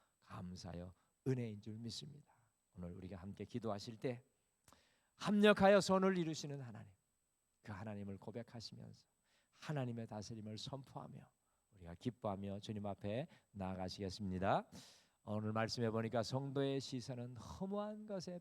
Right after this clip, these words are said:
빼앗기지 말아야 합니다. 우리가 날마다 지켜야 하는 것, 허무한 것에 빼앗기지 않는 시선입니다.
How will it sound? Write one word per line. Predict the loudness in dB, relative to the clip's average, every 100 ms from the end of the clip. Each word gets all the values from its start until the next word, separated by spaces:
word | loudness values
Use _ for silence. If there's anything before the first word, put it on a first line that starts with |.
| -8
빼앗기지 | -8 -8 -10 -10 -10
말아야 | -6 -6 -6 -10
합니다. | -12 -16 -18 -20 -20 -20 _ _
우리가 | -8 -6
날마다 | -4 -4 -2 -2 -2 -4
지켜야 | -6 -8 -6 -4
하는 | -4 -6 -8
것, | -8 -8 -12 -20 -20 -20 -20 _ _ _ _ -8
허무한 | -2 0 0 -2
것에 | -4 -4 -8 -8
빼앗기지 | -8 -8 -10 -6
않는 | -6 -6 -8
시선입니다. | -6 -8 -8 -12 -16 -20 -20